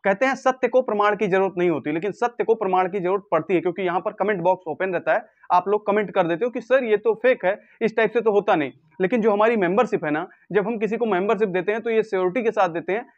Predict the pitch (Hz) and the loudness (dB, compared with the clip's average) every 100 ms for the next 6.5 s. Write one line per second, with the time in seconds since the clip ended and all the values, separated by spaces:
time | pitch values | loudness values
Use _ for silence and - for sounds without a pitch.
0 | _ 170 185 262 254 233 208 208 165 180 | _ -2 2 2 2 2 0 0 -2 -2
1 | 170 170 156 156 214 208 196 185 170 160 | -2 -2 -2 -4 -4 -4 -4 -2 -2 -2
2 | 208 156 147 139 151 127 120 120 _ _ | -2 -2 -2 -2 -4 -4 -6 -12 _ _
3 | - - 214 220 277 233 240 202 190 208 | -20 -4 -2 2 2 2 0 0 0 0
4 | 220 160 208 214 226 285 277 240 220 285 | -2 0 0 0 -2 2 2 2 -2 -2
5 | 233 208 202 240 226 226 208 175 165 170 | 0 0 0 -2 -2 -2 0 0 0 -2
6 | 165 143 135 127 | 0 -2 -4 -14